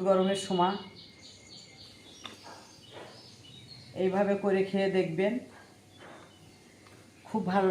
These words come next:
লাগবে এটা খেতে। বাচ্চারা তো খুবই পছন্দ করবে, ছোট বড়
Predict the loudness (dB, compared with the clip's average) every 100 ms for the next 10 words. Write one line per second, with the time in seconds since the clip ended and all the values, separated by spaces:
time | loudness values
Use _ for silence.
0 | 4 2 0 -2 -4 -12 -8 -8 -4 -4
1 | -4 -2 -2 0 -2 2 0 0 -8 -20
2 | -20 -20 -20 -20 -20 -20 2 4 4 4
3 | 4 2 -2 -4 2 2 2 0 0 0
4 | 0 -2 -4 -6 -12 -16 -16 -16 -8 -6
5 | -2 2 2